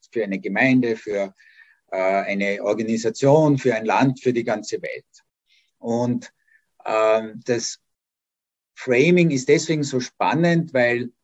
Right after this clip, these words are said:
Deutungsrahmen eben, wie gesagt, größtenteils unbewusst darüber entscheiden, ob Menschen sagen, das ist jetzt richtig und das ist jetzt falsch. Wir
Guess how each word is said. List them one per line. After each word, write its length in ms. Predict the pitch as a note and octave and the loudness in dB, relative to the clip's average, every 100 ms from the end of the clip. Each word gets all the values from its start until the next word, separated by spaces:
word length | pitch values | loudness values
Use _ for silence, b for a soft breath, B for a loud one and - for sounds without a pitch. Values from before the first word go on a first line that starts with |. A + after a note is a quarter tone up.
| _ | _
Deutungsrahmen 1000 | - A2+ F3+ F3+ E3+ - A#2+ G#2+ D#3 E3 | 2 6 6 6 0 0 -2 0 2 0
eben, 300 | C3 C3 C3+ | 0 2 2
wie 140 | B2+ B2+ | 2 2
gesagt, 420 | B2+ B2 A2 - _ - | 0 -2 -4 -4 _ -2
größtenteils 580 | C#3 D3+ C#3 B2 F#3+ - | 0 0 0 -2 -4 0
unbewusst 600 | F3 A3 G3+ D3 D3+ - | 2 6 6 8 4 4
darüber 320 | B2+ C3 C3 | 4 4 4
entscheiden, 480 | A2+ A2+ A2 C3 D#3 | 0 -2 0 0 0
ob 200 | C3+ C3 | -2 0
Menschen 320 | C3 C#3 C3+ | 2 0 0
sagen, 240 | B2+ C3+ B2+ | -2 0 0
das 220 | B2 C3+ | 0 0
ist 120 | C#3 | -2
jetzt 180 | C3+ C3 | -2 2
richtig 300 | C3 C3+ C3 | 0 0 -4
und 200 | A#2+ A2+ _ _ _ _ _ | -4 -4 _ _ _ _ _
das 220 | G#2+ A#2+ | -2 -2
ist 100 | B2+ | -4
jetzt 240 | B2+ B2 - | -4 -4 -4
falsch. 480 | G2 F#2+ F#2 - - | -4 -2 -2 -6 -4
Wir 340 | A#2 B2 A2 | 2 2 2